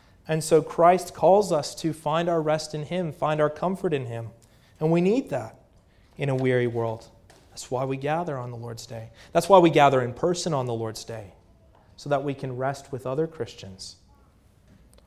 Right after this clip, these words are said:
Now, we've looked at these points here. Life is fleeting, life is toilsome, life is repetitive,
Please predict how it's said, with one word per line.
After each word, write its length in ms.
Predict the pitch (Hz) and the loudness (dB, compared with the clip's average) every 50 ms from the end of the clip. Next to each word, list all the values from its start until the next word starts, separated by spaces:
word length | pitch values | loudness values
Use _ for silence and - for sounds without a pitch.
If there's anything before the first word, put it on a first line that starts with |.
| _ _ _ _ _ _ _ - _ - _ _ _ _ _ _ _ _ | _ _ _ _ _ _ _ -20 _ -20 _ _ _ _ _ _ _ _
Now, 380 | 156 160 156 160 165 165 - - - - - _ _ - | 4 6 8 8 6 4 0 -8 -16 -20 -20 _ _ -8
we've 220 | - 156 151 143 156 | -4 -4 -4 0 2
looked 240 | 185 202 196 202 | 2 2 4 4
at 120 | 202 170 151 | 2 2 2
these 160 | 160 151 143 | 0 -4 -6
points 380 | - - - 165 160 156 - - | -6 -4 -2 -2 -2 -2 -4 -4
here. 200 | 135 123 117 117 | -4 -2 -2 0
Life 320 | 117 131 143 170 170 - | 2 2 2 2 2 0
is 140 | 165 131 - | -6 -8 -8
fleeting, 500 | - - - 151 147 147 151 151 156 156 | -12 -6 -2 -2 0 0 -2 -4 -4 -2
life 240 | 139 139 147 139 - | -2 -2 -2 -2 -4
is 140 | 127 - | -10 -12
toilsome, 720 | - - - 151 143 147 147 143 - 151 139 135 139 139 - - - - | -12 -8 -2 0 0 0 0 -2 -6 -8 -8 -8 -10 -12 -14 -16 -18 -6
life 300 | 147 143 143 143 143 - | 2 4 4 4 4 0
is 120 | 139 123 | -6 -6
repetitive, 640 | 135 127 - - - 143 143 143 143 139 131 139 - | -6 -8 -4 -2 -2 -2 0 0 -2 -2 -4 -4 -10